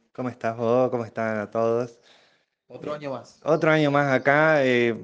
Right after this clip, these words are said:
Speaker 1: poniendo el hombro a la tradición, a la familia y a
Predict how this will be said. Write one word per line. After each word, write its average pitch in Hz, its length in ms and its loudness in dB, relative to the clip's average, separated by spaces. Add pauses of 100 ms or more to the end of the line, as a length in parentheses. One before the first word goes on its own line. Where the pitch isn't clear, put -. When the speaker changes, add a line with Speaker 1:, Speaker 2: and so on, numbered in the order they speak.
(160)
Speaker 1:
poniendo 135 420 2
el 120 160 2
hombro 135 360 2
a 110 320 4
la 104 360 0
tradición, 131 920 -4
a 110 100 -8
la 107 80 -2
familia 139 680 0
y 123 100 -2
a 101 340 -4